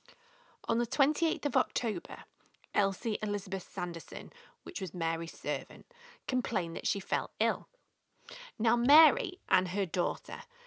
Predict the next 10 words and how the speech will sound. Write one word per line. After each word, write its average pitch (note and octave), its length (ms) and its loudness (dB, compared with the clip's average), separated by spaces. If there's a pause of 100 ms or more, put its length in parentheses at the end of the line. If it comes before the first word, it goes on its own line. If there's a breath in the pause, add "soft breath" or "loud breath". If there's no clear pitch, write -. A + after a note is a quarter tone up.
(160 loud breath)
helped - 420 2
get - 140 -2
the A3 40 -4
servant E3+ 560 -4
Elsie D3 500 -8
into F#3 300 -8
bed. - 320 -6 (800 loud breath)
At A#3 160 6
four F4 340 6
o'clock, - 480 -2